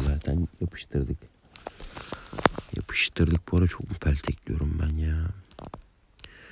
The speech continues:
Yediye bakıyoruz abi. Şurası yedi yedi. Bak, neden orası yedi yedi? Neden buraya yedi gelmiyor? E, buradaki muhabbet bak. İki kutuya iki ihtimal.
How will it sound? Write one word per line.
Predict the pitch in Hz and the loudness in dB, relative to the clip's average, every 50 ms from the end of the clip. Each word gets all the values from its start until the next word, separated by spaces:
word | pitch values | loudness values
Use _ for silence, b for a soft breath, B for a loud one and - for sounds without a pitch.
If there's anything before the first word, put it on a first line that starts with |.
| B B B B B B _ | B B B B B B _
Yediye | - 90 80 90 92 95 92 | 0 2 4 6 8 10 10
bakıyoruz | 90 87 85 - - 101 95 85 78 80 | 10 8 6 4 4 4 4 4 6 4
abi. | 73 73 73 73 80 90 92 - - - - | 4 6 6 6 6 6 4 4 2 -4 -6
Şurası | - - - - 98 95 87 - - 104 | -6 -6 -2 4 4 4 4 6 6 6
yedi | 95 90 82 78 80 87 | 8 8 8 8 8 8
yedi. | 85 80 71 76 78 - - | 8 8 8 6 4 0 0
Bak, | - 78 - - - - - - 76 | -2 -4 -4 -4 -14 -14 -10 0 2
neden | 76 73 87 82 | 4 8 8 8
orası | 80 76 71 71 71 - - 71 | 8 8 8 6 4 2 0 -2
yedi | 78 - | -2 0
yedi? | 67 65 62 - 78 | 0 0 2 4 4
Neden | 71 87 87 87 82 | 6 6 6 6 6
buraya | 73 73 71 71 | 6 4 4 4
yedi | 73 69 - - | 2 0 0 2
gelmiyor? | - 73 73 71 69 71 80 87 101 107 - B B B B B B B B B B B - | 4 4 6 6 6 6 4 4 2 0 -4 B B B B B B B B B B B -2
E, | 90 90 90 | 0 2 4
buradaki | 101 101 95 110 101 - - 107 | 4 6 6 6 6 6 6 8
muhabbet | 95 80 78 78 71 69 - | 8 8 8 8 6 4 4
bak. | - 69 - | 0 0 0
İki | - - - - | -2 -14 -14 -16
kutuya | - - - - - 92 | -14 -12 -4 4 6 6
iki | 85 - - - 95 | 6 6 4 0 0
ihtimal. | 90 - - 78 82 85 92 | 0 2 2 2 4 4 2